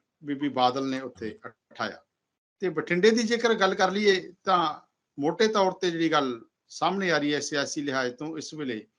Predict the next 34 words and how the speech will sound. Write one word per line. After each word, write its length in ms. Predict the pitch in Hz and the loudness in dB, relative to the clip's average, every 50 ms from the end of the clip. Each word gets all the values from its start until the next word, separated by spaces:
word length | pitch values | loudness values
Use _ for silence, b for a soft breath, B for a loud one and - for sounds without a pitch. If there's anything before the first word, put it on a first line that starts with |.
| _ _ _ _ - | _ _ _ _ -12
ਬਠਿੰਡਾ 400 | 135 123 - 165 165 165 175 175 | -12 -6 -4 -2 2 4 4 4
ਇੱਕ 160 | 170 165 - 170 | 4 2 0 2
ਵਾਰ 180 | 160 160 151 | 2 2 2
ਫਿਰ 480 | - - - 160 156 147 127 113 110 - _ _ _ _ _ _ _ 123 | 0 -2 -4 -2 -2 -2 -2 -4 -10 -10 _ _ _ _ _ _ _ -2
ਲੋਕ 220 | 139 165 180 170 | 0 0 0 0
ਸਭਾ 260 | - 190 185 180 170 | -2 -2 0 0 2
ਦੇ 100 | 165 165 | 0 0
ਲਿਹਾਜ਼ 360 | 151 147 127 127 135 131 123 120 _ - | 0 0 0 0 0 0 -2 -4 _ -12
ਤੋਂ 140 | - 135 127 | -12 -12 -10
ਪੰਜਾਬ 380 | - 135 127 123 123 120 117 113 | -6 -6 -2 0 0 0 -2 -2
ਦੀ 120 | 123 123 | -6 -8
ਹੌਟ 240 | 117 123 117 113 113 | -6 -4 -6 -6 -6
ਸੀਟ 280 | - - 120 113 110 - - | -10 -10 -10 -12 -12 -10 -8
ਬਣ 140 | 110 104 101 | -8 -8 -8
ਕੇ 200 | 90 90 101 98 | -8 -10 -10 -10
ਸਾਹਮਣੇ 420 | - 120 113 107 104 101 90 85 - - _ _ _ _ _ _ _ _ - | -8 -8 -8 -6 -8 -8 -10 -14 -18 -20 _ _ _ _ _ _ _ _ -2
ਆ 120 | 110 104 98 | -2 -2 -2
ਰਿਹਾ 220 | 98 95 92 95 | -2 -8 -10 -12
ਹੈ। 100 | 90 _ _ _ _ _ _ _ _ _ _ _ - - | -18 _ _ _ _ _ _ _ _ _ _ _ -12 -4
ਕਿਉਂਕਿ 560 | - 196 214 220 220 226 208 190 175 170 - _ _ _ _ - | -2 0 0 2 4 4 4 4 2 -2 -8 _ _ _ _ -10
ਬਠਿੰਡਾ 420 | 156 131 - 175 180 185 226 233 233 | -8 -4 -2 0 4 6 8 8 8
ਲੋਕ 280 | 220 214 214 214 208 | 8 6 4 4 2
ਸਭਾ 280 | - - 214 208 214 208 | 0 -2 0 4 4 4
ਦੇ 100 | 202 196 | 4 4
ਵਿੱਚ 540 | 190 196 185 190 - - 185 175 170 - - - - - _ _ - 156 | 2 2 0 0 -2 -4 -2 -2 -2 -6 -10 -16 -20 -20 _ _ -16 -8
ਜਦੋਂ 340 | 123 139 143 147 180 170 156 - 143 | -2 -2 0 0 0 0 0 0 0
ਹਲਕਾਬੰਦੀ 540 | 135 131 131 165 160 165 165 165 160 165 165 | -2 -2 2 2 2 2 2 0 0 0 0
ਮਗਰੋਂ 340 | 160 151 151 151 151 147 147 | -2 -2 -2 -4 -4 -6 -4
ਪਹਿਲੀ 380 | - 160 175 202 208 202 - - - | -4 -4 -2 -2 -2 -6 -6 -8 -6
ਚੋਣ 220 | 175 165 147 143 | -6 -4 -4 -2
ਹੁੰਦੀ 340 | 131 131 127 123 131 135 135 | -4 -4 -4 -4 -4 -2 -2
ਹੈ 140 | 131 131 127 - - - - _ _ _ _ _ _ _ _ | -2 -4 -6 -8 -14 -20 -20 _ _ _ _ _ _ _ _
ਦੋ 200 | 123 147 160 156 | -2 0 2 4
ਹਜ਼ਾਰ 380 | 170 165 165 156 147 139 139 - | 4 4 4 4 4 4 2 -4